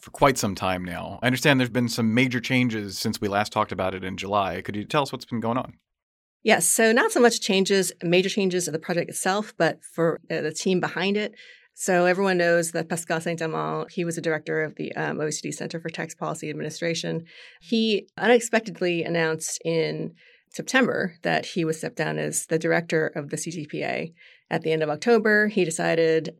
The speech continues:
Speaker 2: he would take a job elsewhere. Um, and now he's at the Brunswick Group, which is a global advisory firm. And now Grace Perez Navarro, who was formerly deputy director, is now the director of the C T P A.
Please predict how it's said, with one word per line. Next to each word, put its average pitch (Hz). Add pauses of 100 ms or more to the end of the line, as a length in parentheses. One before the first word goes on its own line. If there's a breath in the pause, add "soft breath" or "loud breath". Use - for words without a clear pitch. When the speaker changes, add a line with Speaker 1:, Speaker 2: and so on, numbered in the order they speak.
Speaker 2:
he -
would 160
take 165
a 160
job 156 (180 loud breath)
elsewhere. 170 (800 loud breath)
Um, 170
and 185
now 175
he's 175
at 151
the 156
Brunswick 160
Group, - (140)
which -
is 156
a 170
global 165
advisory 170
firm. 156 (180)
And 165
now 165 (180)
Grace 180
Perez 170
Navarro, 165
who 156
was 151
formerly 151
deputy 151
director, 147 (380 loud breath)
is 156
now 147
the 160
director 151
of 147
the 143
C 170
T 170
P 208
A. -